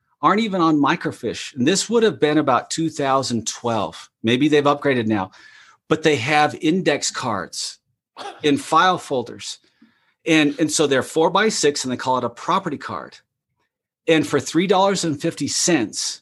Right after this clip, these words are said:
you can order the property card. Now, not in the main counties like Lexington, some of the bigger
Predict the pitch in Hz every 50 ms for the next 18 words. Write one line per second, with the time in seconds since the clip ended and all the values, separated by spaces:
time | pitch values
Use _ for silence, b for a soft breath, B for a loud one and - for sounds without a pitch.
0 | _ _ - 120 143 156 151 156 160 139 - 131 117 113 117 131 139 135 160 165
1 | - - 185 196 220 214 196 165 135 107 - - 117 98 80 67 - _ _ _
2 | _ _ 127 135 156 196 226 233 233 240 233 208 190 190 190 175 - - 151 131
3 | 120 110 104 - 107 101 - 120 123 113 - 127 117 - 127 117 113 - 156 147
4 | 131 113 92 135 135 135 135 131 127 123